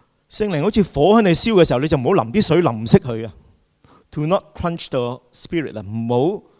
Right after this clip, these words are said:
消滅聖靈嘅火啊，喺你生命裏邊。呢個係我哋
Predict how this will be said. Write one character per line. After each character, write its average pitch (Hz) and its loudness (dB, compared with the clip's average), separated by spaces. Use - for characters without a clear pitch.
消 - 0
滅 175 2
聖 139 -6
靈 107 -10
嘅 117 -6
火 113 -2
啊， 113 -6
喺 123 -8
你 110 -8
生 117 -10
命 90 -16
裏 107 -16
邊。 92 -18
呢 175 -6
個 131 2
係 117 -4
我 117 -2
哋 110 -6